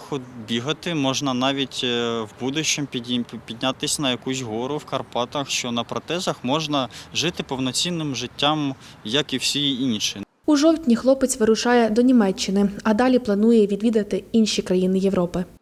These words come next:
Speaker 1: До війни за межі Павлограда, Дніпра ні разу не виїжджав за усі дев'ятнадцять років.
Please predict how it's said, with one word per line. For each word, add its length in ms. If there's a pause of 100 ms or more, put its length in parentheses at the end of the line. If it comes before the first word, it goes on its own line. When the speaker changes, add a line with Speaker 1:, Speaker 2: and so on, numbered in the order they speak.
(200)
Speaker 1:
До 460
війни 640
за 340
межі 400
Павлограда, 580
Дніпра 380
ні 220
разу 460
не 160
виїжджав 640
за 280
усі 400
дев'ятнадцять 840
років. 360